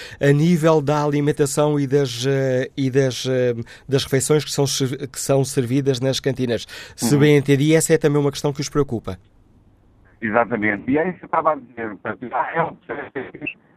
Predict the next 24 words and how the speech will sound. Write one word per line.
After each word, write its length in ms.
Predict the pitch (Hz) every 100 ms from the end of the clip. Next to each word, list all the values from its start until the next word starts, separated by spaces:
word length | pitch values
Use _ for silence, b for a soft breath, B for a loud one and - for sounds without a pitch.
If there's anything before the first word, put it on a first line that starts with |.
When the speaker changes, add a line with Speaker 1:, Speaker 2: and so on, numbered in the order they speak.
| _
Speaker 2:
os 360 | 127 127 127 123
sistemas 320 | _ 156 143
educativos 420 | 117 120 - 139
das 180 | 123 117
escolas 380 | - 131 135 131
podem 360 | - 131 127 120
ajudar 360 | 101 110 135 151
em 80 |
conjunto 380 | 139 135 123 147
com 80 | 135
as 80 | 117
famílias, 540 | 104 117 170 151 101
com 100 | -
o 40 | 113
movimento 320 | 117 120 104
associativo 320 | 120 - -
que 80 | 120
trabalhamos. 540 | 123 107 92 87 85 - _ b b b
Nós 220 | 123 135 -
podemos 400 | 151 151 143 -
mudar 260 | 160 147
a 60 | 123 _
nossa 200 | 135 123
maneira 400 | 127 - 127 117